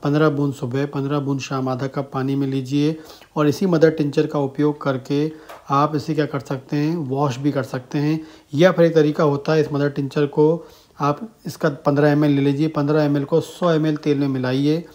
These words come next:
और पूरी बॉडी में भी लगा सकते हैं। यदि पूरी बॉडी में आपको दाने हो रहे हैं, रैशेस हो रहे हैं, और यदि जहाँ पर आपको,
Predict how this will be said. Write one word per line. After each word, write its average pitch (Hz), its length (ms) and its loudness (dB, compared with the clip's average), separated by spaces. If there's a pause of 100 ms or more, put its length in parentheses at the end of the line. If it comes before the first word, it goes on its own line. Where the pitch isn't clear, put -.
(220)
और 165 80 2
पूरी 165 260 0
बॉडी 139 340 0
में 143 140 0
भी 147 60 0
लगा 131 240 0
सकते 131 360 -6
हैं। 151 60 0
यदि 147 100 -2
पूरी 147 180 0
बॉडी 135 320 -2
में 143 120 0
आपको 151 360 -2 (400)
दाने 139 280 2
हो 135 140 0
रहे 143 100 0
हैं, 143 60 0
रैशेस 131 300 -6
हो 135 100 -4
रहे 120 120 -4
हैं, 120 180 -6 (300)
और 160 160 4
यदि 160 240 2
जहाँ 143 400 -2
पर 170 100 2
आपको, 160 500 0